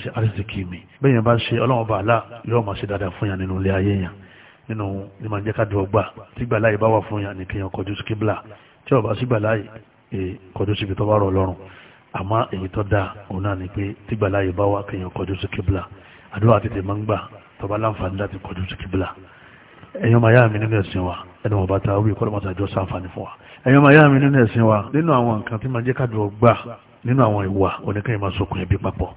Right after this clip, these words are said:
Ànábì ní, "من سره أن يبسط له في رزقه." Gbogbo ẹni tó bá fẹ́ k'Ọlọ́run Ọba Allah kó gbà òun láàyè àrísìkì,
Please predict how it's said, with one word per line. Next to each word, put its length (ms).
Ànábì 220
ní, 60
"من 120
سره 600
أن 100
يبسط 360
له 240
في 160
رزقه." 360
Gbogbo 200
ẹni 100
tó 100
bá 100
fẹ́ 100
k'Ọlọ́run 260
Ọba 180
Allah 220
kó 120
gbà 200
òun 200
láàyè 260
àrísìkì, 480